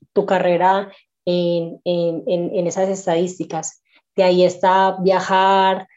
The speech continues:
compartir con otras chicas a nivel nacional, internacional también, es importante. Realmente yo la formación la ejerzo más desde mis redes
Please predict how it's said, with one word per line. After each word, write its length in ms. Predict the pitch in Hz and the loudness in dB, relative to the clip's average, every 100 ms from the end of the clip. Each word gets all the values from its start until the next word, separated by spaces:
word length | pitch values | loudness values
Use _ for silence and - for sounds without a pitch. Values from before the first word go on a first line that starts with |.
| _ | _
compartir 480 | - 196 - - 185 | -4 -2 -2 -2 -2
con 140 | 190 190 | 0 -2
otras 260 | 180 185 | 0 0
chicas 260 | 190 196 185 | 0 0 0
a 80 | 180 | 0
nivel 460 | 175 170 170 170 | 2 2 2 2
nacional, 880 | 175 180 180 170 180 185 190 196 - _ _ | 0 0 0 0 0 2 0 -2 -8 _ _
internacional 840 | 185 185 180 175 165 180 170 185 180 | -4 -2 -2 -2 -2 -4 -2 -2 -2
también, 540 | 180 175 185 208 202 | -2 2 4 4 2
es 160 | 175 175 | -4 -2
importante. 840 | 196 190 175 190 185 175 185 185 _ _ _ _ _ | 0 0 0 0 -2 0 -4 -4 _ _ _ _ _
Realmente 500 | - 214 233 269 277 | 0 2 4 4 4
yo 640 | 269 262 254 254 254 254 254 _ _ - | 6 6 8 8 6 4 -2 _ _ 0
la 180 | 233 | 2
formación 600 | 240 214 196 180 208 190 | 4 2 4 2 2 4
la 100 | 190 | 4
ejerzo 380 | 208 226 202 220 | 4 2 2 0
más 400 | 226 214 208 202 _ _ _ _ _ _ _ _ _ _ _ _ _ | 2 2 2 0 _ _ _ _ _ _ _ _ _ _ _ _ _
desde 200 | 202 196 | 0 2
mis 160 | 196 185 | 2 2
redes 560 | 185 190 196 202 - | 4 6 6 2 -4